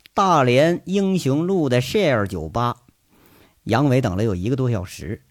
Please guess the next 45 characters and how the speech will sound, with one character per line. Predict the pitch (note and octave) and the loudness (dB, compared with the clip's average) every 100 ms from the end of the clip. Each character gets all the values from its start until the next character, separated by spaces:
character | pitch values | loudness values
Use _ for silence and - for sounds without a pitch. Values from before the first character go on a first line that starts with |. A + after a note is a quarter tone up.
| _ - | _ -2
终 | A#3 A#3+ | 0 2
于 | E3+ A3 | 2 0
等 | D3 F#2 | -2 -2
到 | A2+ | 0
了 | A2 G#2+ | 0 0
这 | G#2+ | -2
个 | G2 | -2
小 | - F2 | -4 -4
律 | A2 G#2 | -4 -6
师 | - | -6
来 | G#2+ F2+ D2 | -6 -6 -6
了。 | G#2 A#2 _ _ _ _ _ | -6 -8 _ _ _ _ _
这 | - C#4+ A#2 | 2 4 4
呀， | C#2+ - | 0 -6
就 | C#3 | -6
是 | A2+ - | -6 -8
老 | G2 E2+ F#2 | -6 -6 -6
林 | G2+ B2 | -6 -2
的 | D#3+ | -4
计 | G3+ F#3 | -2 -4
策。 | G#2 A2 - _ _ _ _ _ - | -4 -4 -6 _ _ _ _ _ 2
老 | C#3+ D3+ | 6 6
林 | E3+ A3 | 6 4
呢， | A#3+ | 2
设 | - A#3 | 4 4
计 | G3+ | 6
了 | G3 | 4
三 | F3+ G#3 G#3 | 4 4 4
种 | D3 G#2 B2 _ _ _ - | 2 0 -2 _ _ _ -4
拿 | A#2 F3 | -2 0
这 | F#3+ | 0
个 | C3 | 0
协 | - F#2 | -2 -4
议 | C#3 F3 - | -4 -4 -6
当 | C#3 C#3+ C3+ | -4 -4 -6
试 | - C3+ | -6 -2
金 | B2 A#2+ | -2 -2
石。 | F#2+ F2 _ _ _ | -4 -10 _ _ _
如 | A#2+ A#3 | 0 2
果 | B3+ A2+ | 4 2
韩 | - C#3+ A#3 | 0 -2 0
雪 | A2 | -2
要 | G2 | -2
一 | E3 A#3+ | -2 -2
签， | G3 G#3+ G3+ G3+ | 0 4 4 2